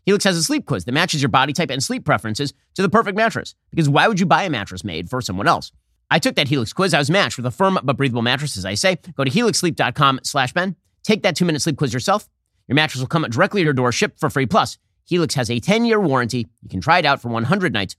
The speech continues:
risk-free. They'll even pick it up for you if you don't love it. But of course you will. Helix is offering twenty percent off all mattress orders and two free pillows for my listeners. It's a great deal. Go to helix sleep dot com slash ben. It's their best offer yet. It's not gonna last long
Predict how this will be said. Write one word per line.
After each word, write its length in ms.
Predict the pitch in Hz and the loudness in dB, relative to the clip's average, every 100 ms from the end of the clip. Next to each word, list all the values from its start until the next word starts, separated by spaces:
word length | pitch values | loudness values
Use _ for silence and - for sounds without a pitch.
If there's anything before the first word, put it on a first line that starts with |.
| - | -4
risk-free. 520 | 185 - - 107 98 | -4 -4 -6 -6 -4
They'll 160 | 113 | -2
even 140 | 123 123 | -2 0
pick 120 | 151 | 0
it 60 | 170 | 0
up 180 | 160 - | -2 -6
for 120 | - 196 | -4 -2
you 120 | 170 | -2
if 100 | 117 | -2
you 40 | |
don't 100 | 113 | -4
love 120 | 120 | -2
it. 120 | 123 _ _ - | -4 _ _ -2
But 80 | 135 | -2
of 80 | |
course 180 | - 131 | 0 -2
you 80 | 131 | -2
will. 140 | 110 | -2
Helix 260 | 90 156 139 | -2 -2 0
is 80 | 143 | 2
offering 300 | 160 139 120 | 2 0 -2
twenty 200 | 170 220 | -2 0
percent 360 | 190 180 165 | 0 0 0
off 100 | 107 | -2
all 140 | 104 131 | 0 2
mattress 320 | 139 131 117 | 2 0 -2
orders 240 | 143 151 | -2 -2
and 100 | 120 | -2
two 220 | 110 247 254 | -2 -2 -2
free 160 | 220 | -2
pillows 240 | 208 214 180 | 0 -2 0
for 80 | |
my 100 | 170 | 0
listeners. 340 | 139 147 151 147 _ - | 0 -2 -4 -6 _ -14
It's 100 | - | -6
a 40 | |
great 180 | 101 175 | 0 0
deal. 260 | 151 143 135 _ | 2 0 -2 _
Go 80 | 120 | -4
to 60 | 107 | -2
helix 300 | 214 226 - | 0 0 0
sleep 140 | 160 | -2
dot 200 | 147 113 | 0 0
com 260 | 131 117 113 | 2 2 2
slash 220 | 104 92 | -2 0
ben. 160 | 185 | 0
It's 80 | 156 | 0
their 100 | 131 | 0
best 220 | 151 175 | 0 2
offer 160 | 196 175 | 0 2
yet. 180 | 214 208 | 0 -2
It's 140 | - | -4
not 100 | 92 | -10
gonna 140 | 90 110 | -6 -2
last 220 | 120 113 | 0 2
long 260 | 160 110 | 2 2